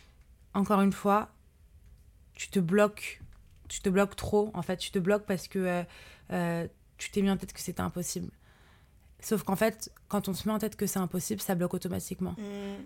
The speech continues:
Speaker 1: Tu vois ? Et en fait, moi, je préfère me dire que c'est possible et que j'y arrive pas. Mais au final, j'aurais essayé. Plutôt que de me dire que c'est impossible, en fait.
Speaker 2: Donc
Speaker 1: Vaut
Speaker 2: le
Speaker 1: mieux faire un petit peu que rien du tout.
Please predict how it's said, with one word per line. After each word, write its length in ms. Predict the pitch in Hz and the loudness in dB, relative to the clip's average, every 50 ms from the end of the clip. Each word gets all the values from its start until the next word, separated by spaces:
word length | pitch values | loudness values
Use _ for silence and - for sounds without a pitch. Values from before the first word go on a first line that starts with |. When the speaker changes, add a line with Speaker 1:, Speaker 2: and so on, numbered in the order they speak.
| - - - | -16 -16 -14
Speaker 1:
Tu 80 | - | -4
vois ? 180 | - 185 180 170 - _ - - _ - - - | -2 -2 -2 -2 -8 _ -20 -20 _ -20 -18 -4
Et 80 | - 196 | 0 0
en 60 | 185 | 2
fait, 180 | 175 226 240 226 | 4 2 2 4
moi, 220 | 220 214 208 226 | 4 6 6 6
je 60 | 220 | 4
préfère 340 | - - 233 214 - 247 233 | 2 0 -2 0 2 2 2
me 160 | 226 226 220 | 4 4 4
dire 240 | 202 175 208 220 - | 4 4 2 0 0
que 100 | - - | 0 -2
c'est 200 | 202 - - 226 | -2 0 -2 -2
possible 540 | - 214 202 196 - - 214 214 233 220 208 - - - - _ - - | 0 0 0 0 -2 -4 -2 -2 -2 -4 -6 -8 -14 -20 -20 _ -2 0
et 80 | 185 | 0
que 80 | 175 151 | 2 4
j'y 100 | 156 185 | 4 4
arrive 260 | 170 160 170 139 - | 4 2 0 -4 -4
pas. 200 | - - - - - - _ _ | -4 -4 -4 -4 -10 -20 _ _
Mais 80 | 175 170 | -6 -6
au 20 | 147 | -6
final, 320 | - 156 175 175 175 170 | -4 -4 -4 -2 -2 -4
j'aurais 220 | 160 165 151 151 | -4 -4 -6 -6
essayé. 360 | 151 147 - - 160 151 - - - - - - - - - | -6 -6 -8 -8 -8 -8 -8 -10 -16 -20 -20 -20 -20 -18 -16
Plutôt 200 | - - - 214 | -6 2 2 4
que 100 | 208 208 185 | 4 6 6
de 40 | |
me 80 | 185 185 | 6 6
dire 160 | 175 175 185 | 6 4 2
que 60 | - | 0
c'est 100 | - - | -2 -4
impossible, 380 | 175 170 - 165 - - 170 170 | -4 -4 -6 -8 -12 -10 -10 -10
en 40 | 156 | -10
fait. 180 | - - - - - - 208 | -10 -12 -14 -14 -14 -10 -2
Speaker 2:
Donc 100 | 208 202 | 6 8
Speaker 1:
Vaut 80 | 240 | 8
Speaker 2:
le 60 | 247 | 10
Speaker 1:
mieux 120 | 262 285 302 | 10 8 8
faire 280 | 294 285 262 240 - | 8 8 8 10 10
un 120 | 247 269 269 | 8 6 6
petit 200 | - - - 269 | 4 2 0 0
peu 240 | 202 - 247 262 269 | 2 4 4 4 4
que 140 | 262 - 226 | 4 2 2
rien 220 | 196 202 214 202 | 4 4 4 4
du 140 | 190 180 180 | 2 0 -2
tout. 200 | - - 175 | -4 -6 -8